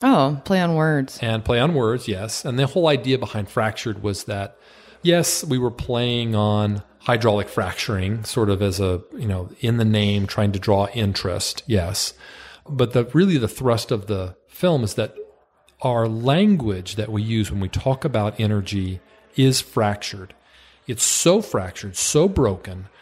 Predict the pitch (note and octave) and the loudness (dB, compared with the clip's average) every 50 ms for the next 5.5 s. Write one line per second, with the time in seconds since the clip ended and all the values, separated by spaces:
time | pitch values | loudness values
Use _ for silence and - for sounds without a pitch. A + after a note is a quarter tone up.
0 | _ _ - B2 A#2 A#2 A#2 A#2+ B2+ D3+ F#3+ G3 - - F3 C#3 B2+ B2+ G#2+ - | _ _ -8 -6 -4 -2 0 2 4 4 4 2 0 -2 -4 -2 -4 -6 -8 -8
1 | - - - - C3+ B2+ A#2 A2 G#2+ A2+ B2+ C#3+ D#3+ D#3+ D3+ C3 B2+ A2 - - | -12 -20 -20 -12 -8 -6 -6 -4 0 2 4 4 4 4 2 0 -2 -4 -2 0
2 | - B2+ A#2 B2 A2 A2+ A2 G2 A#2 A2+ A2 A2 A2 G#2+ G#2+ G#2+ G#2+ G#2+ - - | 0 2 2 2 0 -2 -2 -2 -2 -4 -2 -2 -2 0 2 2 0 0 0 -2
3 | G#2 G2 G2 - - - C3 C#3+ D3 - - A#2+ A2 G#2+ G2 F#2 G2 - - - | -4 -4 -4 -4 0 2 2 2 4 2 -2 0 0 0 0 0 -2 -8 -14 -16
4 | _ - A#2+ A2+ A#2 A#2 A#2+ A#2 A2+ G#2+ - - A#2+ G#2+ G#2+ G#2+ G#2 - - - | _ -4 0 2 2 4 2 2 0 -2 -4 -6 -6 -4 -4 -4 -4 -6 -6 -6
5 | - G#2 - - - - - - - - | -6 -8 -8 -8 -10 -8 -8 -8 -8 -10